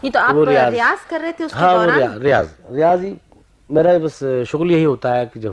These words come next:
Speaker 2: خالی وقت ہوتا ہے تو میں گاتا رہتا ہوں۔
Speaker 1: ہوں ہوں۔
Speaker 2: تو اس کو کوئی سر اس سے صحیح لگتا نہیں تھا، یعنی مطلب اس کانپ رہا تھا آواز، میں نے کہا، "کانپنا نہیں چاہیے، اس، اس طریقے سے سر صحیح، سیدھا سر لگاؤ۔"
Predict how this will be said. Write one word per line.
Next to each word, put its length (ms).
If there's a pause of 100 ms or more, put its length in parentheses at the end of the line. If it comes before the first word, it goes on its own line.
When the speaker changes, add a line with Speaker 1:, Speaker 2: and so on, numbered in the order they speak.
Speaker 2:
خالی 320
وقت 200
ہوتا 180
ہے 40
تو 140
میں 180 (540)
گاتا 220
رہتا 220
ہوں۔ 60 (260)
Speaker 1:
ہوں 160
ہوں۔ 80 (460)
Speaker 2:
تو 140
اس 120
کو 140
کوئی 220 (100)
سر 420 (440)
اس 160
سے 100
صحیح 220
لگتا 280
نہیں 140
تھا، 200
یعنی 200
مطلب 260
اس 80 (200)
کانپ 320
رہا 140
تھا 160
آواز، 420
میں 120
نے 100
کہا، 80
"کانپنا 320
نہیں 100
چاہیے، 260
اس، 160
اس 180
طریقے 280
سے 180
سر 160 (160)
صحیح، 280 (560)
سیدھا 280
سر 160
لگاؤ۔" 360